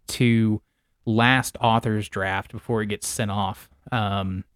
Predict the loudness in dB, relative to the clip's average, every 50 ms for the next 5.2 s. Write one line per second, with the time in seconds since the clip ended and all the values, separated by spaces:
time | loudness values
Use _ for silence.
0 | _ _ _ _ _ _ _ _ _ _ _ _ _ _ -4 0 2 2 2 2
1 | 0 -2 -4 -6 -8 -10 -12 -14 -16 -16 -12 -8 -6 -4 -4 -4 -6 -6 -4 -4
2 | -4 -4 -2 -2 -2 0 2 2 0 0 -2 -4 -6 -4 -4 -2 -2 -4 -6 -10
3 | -10 -10 -10 -8 -8 -6 -4 -4 -4 -4 -4 -4 -4 -4 -6 -6 -8 -8 -8 -8
4 | -8 -8 -8 -6 -6 -6 -8 _ _ _ _ _ _ _ _ _ _ _ 0 2
5 | 2 2 2